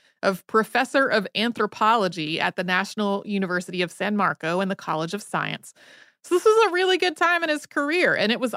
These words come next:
also during this time that Toribio Mejia Cespi became a student of Teo's, and if that name is familiar, he was the first person to study the Nazca lines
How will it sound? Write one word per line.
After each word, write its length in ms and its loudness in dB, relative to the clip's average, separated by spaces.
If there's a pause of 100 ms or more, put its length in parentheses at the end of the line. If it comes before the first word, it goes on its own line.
also 500 2
during 480 0
this 300 -2
time 400 -2
that 160 -2
Toribio 600 0
Mejia 540 2
Cespi 560 -2
became 300 -2
a 60 2
student 680 0
of 160 -4
Teo's, 560 -6
and 100 -4
if 160 -4
that 560 2
name 320 0
is 160 -6
familiar, 720 -2
he 320 -4
was 200 2
the 120 -2
first 380 0
person 340 -2
to 140 -6
study 440 -2
the 140 -4
Nazca 500 -2
lines 440 -2